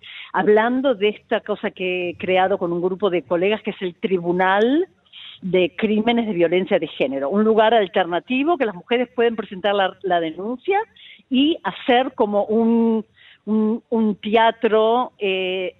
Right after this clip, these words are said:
de, de tener la posibilidad de presentar tu testimonio y que te crean. Y hemos invitado a mujeres a, a dar testimonio y dos chicas muy jóvenes que se han acercado, vieron el cartel, vieron que se podía presentar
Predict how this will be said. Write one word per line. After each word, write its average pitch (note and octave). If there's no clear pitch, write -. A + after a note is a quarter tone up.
de, G3
de F#3+
tener G#3+
la C4
posibilidad G#3+
de A3+
presentar G#3+
tu A#3+
testimonio F3+
y -
que -
te -
crean. C#3+
Y G3
hemos B3
invitado B3
a C4
mujeres A#3+
a, E3+
a E3
dar F#3
testimonio C4
y G#3
dos A#3+
chicas C#4+
muy B3+
jóvenes G3
que E3
se -
han G3
acercado, G#3+
vieron A3+
el G#3
cartel, G#3
vieron G#3+
que A#3+
se G#3+
podía A3+
presentar G#3+